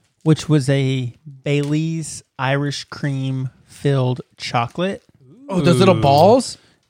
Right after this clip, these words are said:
Speaker 1: Uh, the ones that I had, it's the ones that I gave you a while back.
Speaker 2: Yes.
Speaker 1: Similar.
Speaker 2: Oh, those
Speaker 1: So
Speaker 2: were
Speaker 1: when I was in,
Speaker 2: delicious.
Speaker 1: when I was in Ireland, they had bars.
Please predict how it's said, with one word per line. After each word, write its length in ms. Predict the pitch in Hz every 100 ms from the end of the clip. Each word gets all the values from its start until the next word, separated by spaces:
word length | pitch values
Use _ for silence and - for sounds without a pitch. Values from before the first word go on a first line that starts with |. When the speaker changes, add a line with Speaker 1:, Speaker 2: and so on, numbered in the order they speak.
| _
Speaker 1:
Uh, 380 | 180 165 165 165
the 120 | 151
ones 200 | 160 170
that 80 | 156
I 60 | 151
had, 460 | 135 143 160 170 -
it's 460 | 160 - - - -
the 180 | 165 156
ones 160 | 160 147
that 100 | 143
I 60 |
gave 220 | 135 139
you 160 | 139 143
a 40 |
while 180 | 139 139
back. 260 | 143 156 - _ _
Speaker 2:
Yes. 680 | 139 170 226 269 226 143 104
Speaker 1:
Similar. 720 | - - 196 170 143 120 113 - _
Speaker 2:
Oh, 240 | 160 165
those 240 | 160 170 175
Speaker 1:
So 140 | 160
Speaker 2:
were 60 | 160
Speaker 1:
when 140 | 160
I 120 | 165
was 180 | 185 185
in, 60 | -
Speaker 2:
delicious. 300 | 160 - 131
Speaker 1:
when 120 | 156
I 100 | 156
was 160 | 160 160
in 80 |
Ireland, 720 | 143 147 151 143 135 127 131 139 _ _ -
they 140 | 151
had 360 | 131 139 123 123
bars. 840 | 131 139 147 165 185 - -